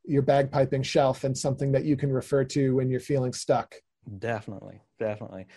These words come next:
Speaker 2: So congratulations to yourself and Camille, of course, in the production of this book. And, uh, yeah, we wish you well.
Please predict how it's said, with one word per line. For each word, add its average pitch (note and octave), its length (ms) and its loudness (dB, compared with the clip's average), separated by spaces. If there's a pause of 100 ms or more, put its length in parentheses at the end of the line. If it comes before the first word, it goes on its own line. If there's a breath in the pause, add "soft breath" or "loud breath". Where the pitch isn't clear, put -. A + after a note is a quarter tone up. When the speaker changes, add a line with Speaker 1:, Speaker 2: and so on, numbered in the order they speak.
(160 soft breath)
Speaker 2:
So C3+ 200 0
congratulations D3+ 720 2
to C#3 100 -4
yourself C3+ 420 0
and E3 220 -4
Camille, E3 340 -2 (140)
of D3 120 -8
course, D#3+ 340 0
in B2+ 180 -4
the B2 80 -2
production B2+ 420 -2
of A#2 80 -2
this A#2 140 -2
book. B2 240 -2 (400 soft breath)
And, G#2 220 -2
uh, G#2 180 0
yeah, F#2+ 240 -8
we A2 120 -6
wish G#2+ 220 -4
you A2 100 -6
well. G#2 220 -4